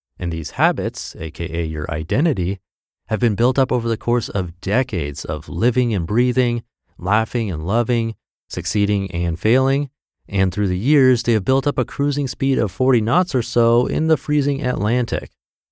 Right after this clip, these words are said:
And if you want to change them, that is, change your identity, how you perceive yourself or how you adapt to the world,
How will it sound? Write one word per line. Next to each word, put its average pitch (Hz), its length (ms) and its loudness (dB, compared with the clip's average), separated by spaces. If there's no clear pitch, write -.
And 80 80 -6
if 76 80 -6
you 82 100 0
want 92 200 2
to - 80 -6
change 147 300 4
them, 95 360 2
that 82 160 0
is, 82 260 0
change 87 340 0
your 82 220 0
identity, 90 600 2
how 90 180 -4
you 78 160 -2
perceive 101 420 -2
yourself 101 480 0
or 80 180 -4
how 90 120 2
you 92 180 4
adapt 85 340 0
to 92 80 -4
the 73 100 -4
world, 101 480 2